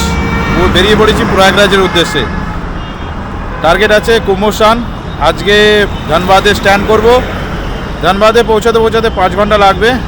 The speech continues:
এখন বাজে চারটে। সম্ভবত ওখানে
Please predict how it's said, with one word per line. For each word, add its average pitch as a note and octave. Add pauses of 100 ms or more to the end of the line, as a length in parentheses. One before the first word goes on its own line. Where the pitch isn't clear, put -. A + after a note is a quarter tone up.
(260)
এখন F3+
বাজে G#3+ (120)
চারটে। F#3+ (880)
সম্ভবত A3
ওখানে A#3+